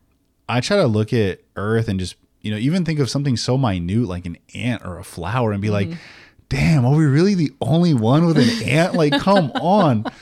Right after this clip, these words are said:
Speaker 1: There has to be something out there."
Speaker 2: Does anyone else get kind of a feeling of dread if you, like,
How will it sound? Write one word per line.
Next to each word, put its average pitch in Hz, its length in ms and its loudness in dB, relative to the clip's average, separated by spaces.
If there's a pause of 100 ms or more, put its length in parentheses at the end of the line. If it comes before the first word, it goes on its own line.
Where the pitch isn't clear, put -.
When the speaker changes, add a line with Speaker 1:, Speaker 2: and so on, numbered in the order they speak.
(140)
Speaker 1:
There 220 100 4
has 240 200 2
to 160 80 -4
be 117 140 2
something 151 580 2
out 104 180 -2
there." 131 320 0 (640)
Speaker 2:
Does 277 160 0
anyone 427 540 0
else 311 240 0
get 226 500 0 (100)
kind 226 380 -2
of 226 480 2
a 214 140 0
feeling 202 480 0
of 185 160 0
dread 156 420 2
if 160 220 2
you, 175 120 -2
like, 165 440 0